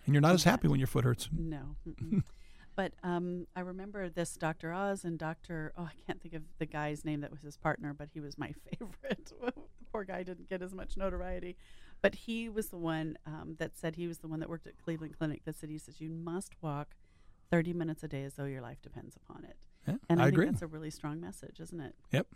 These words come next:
Speaker 1: Oh, if we can keep, if we can push people to walk, uh, I mean,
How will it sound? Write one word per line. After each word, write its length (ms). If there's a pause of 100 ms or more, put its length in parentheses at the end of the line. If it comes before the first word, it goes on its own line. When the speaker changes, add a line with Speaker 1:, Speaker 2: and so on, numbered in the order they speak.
Speaker 1:
Oh, 60
if 100
we 80
can 80
keep, 140
if 160
we 100
can 80
push 240
people 180
to 80
walk, 380
uh, 80
I 180
mean, 220